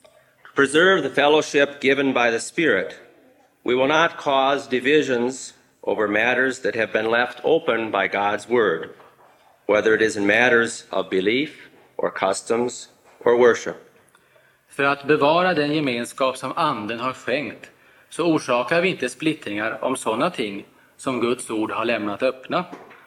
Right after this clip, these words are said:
Speaker 2: vare sig det handlar om trosfrågor eller gudstjänstbruk.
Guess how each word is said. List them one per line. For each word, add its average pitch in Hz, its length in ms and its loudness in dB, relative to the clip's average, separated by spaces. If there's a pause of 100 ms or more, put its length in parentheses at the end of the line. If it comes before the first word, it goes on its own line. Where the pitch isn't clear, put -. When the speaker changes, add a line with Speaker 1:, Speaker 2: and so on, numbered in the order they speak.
(140)
Speaker 2:
vare 120 260 2
sig 120 200 -4
det 117 80 0
handlar 113 340 0
om 113 200 -2
trosfrågor 139 920 2
eller 117 220 -4
gudstjänstbruk. 107 880 -6